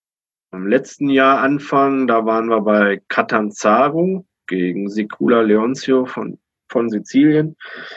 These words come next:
Das war ein paar Wochen, nachdem die Ultras Catanzaro ihr vierzigjähriges gehabt haben. Die waren, sind ja auch ziemlich legendär. Das ist ja eine der ältesten, aktuell noch bestehendsten Gruppen, glaub ich, die es gibt.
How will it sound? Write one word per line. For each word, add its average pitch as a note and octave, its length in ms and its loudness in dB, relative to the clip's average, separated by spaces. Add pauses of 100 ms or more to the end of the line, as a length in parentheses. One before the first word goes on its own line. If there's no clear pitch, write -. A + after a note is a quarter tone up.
(680)
Das B2+ 220 -2
war B2 140 4
ein A#2 120 -4
paar B2+ 280 0
Wochen, C#3+ 400 -2 (120)
nachdem A#2+ 920 0
die A2 480 -2 (960)
Ultras C3 420 2
Catanzaro A#2 760 0
ihr G#2+ 180 2
vierzigjähriges D3+ 880 0
gehabt D3 340 2
haben. D3+ 320 0 (1800)
Die A2 160 2
waren, A2 340 2
sind A2 240 -2
ja G#2 160 2
auch A2 160 0
ziemlich A#2+ 500 -2
legendär. A2+ 520 2
Das A2 140 0
ist - 220 -10 (220)
ja G#2 180 2
eine A2 220 -2
der G#2 180 -2
ältesten, A2+ 680 -4
aktuell A2+ 420 0
noch A2+ 160 -2
bestehendsten A#2 600 0
Gruppen, A#2+ 320 -2
glaub A2+ 260 4
ich, A2 80 -2
die G#2+ 80 -2
es G#2+ 120 -4
gibt. - 360 -4